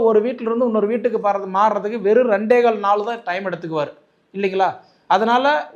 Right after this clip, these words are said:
ஒவ்வொரு வீட்டிலும் மாறும்போது அது ந-, பலமாவும் இருக்கும், பலவீனமாவும் இருக்கும். அதனால என்னன்னா, நம்ம ராசிக்கல் நம்ம போட்டுக்கிறது எப்பயுமே நமக்கு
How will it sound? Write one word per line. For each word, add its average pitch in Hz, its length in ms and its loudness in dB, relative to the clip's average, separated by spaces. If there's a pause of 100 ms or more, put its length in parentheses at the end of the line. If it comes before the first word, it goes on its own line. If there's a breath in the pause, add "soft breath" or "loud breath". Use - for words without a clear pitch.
(100)
ஒவ்வொரு 269 340 4
வீட்டிலும் 262 380 -4
மாறும்போது 233 420 2 (160)
அது 214 100 0 (160)
ந-, 175 100 -4 (100)
பலமாவும் 254 480 2
இருக்கும், 349 280 -4 (120)
பலவீனமாவும் 247 640 2
இருக்கும். 170 300 -6 (340)
அதனால 208 320 0
என்னன்னா, 208 300 -4
நம்ம 202 140 -4 (140)
ராசிக்கல் 269 640 2 (140)
நம்ம 202 140 0 (140)
போட்டுக்கிறது 214 600 4 (560 soft breath)
எப்பயுமே 240 320 2 (140)
நமக்கு 233 280 0